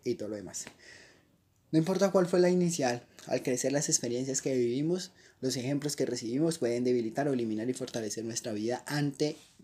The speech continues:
ante cualquier situación que nos se presente. Entonces,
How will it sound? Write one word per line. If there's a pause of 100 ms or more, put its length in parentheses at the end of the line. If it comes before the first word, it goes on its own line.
(320)
ante
cualquier
situación
que
nos
se
presente. (1120)
Entonces,